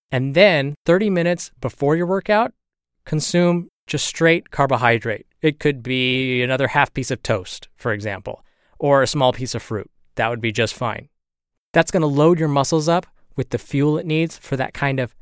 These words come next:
short but high-intensity kind of workout. Then,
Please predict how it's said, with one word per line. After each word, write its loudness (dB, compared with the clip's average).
short -2
but -6
high-intensity -2
kind 2
of 0
workout. -8
Then, 2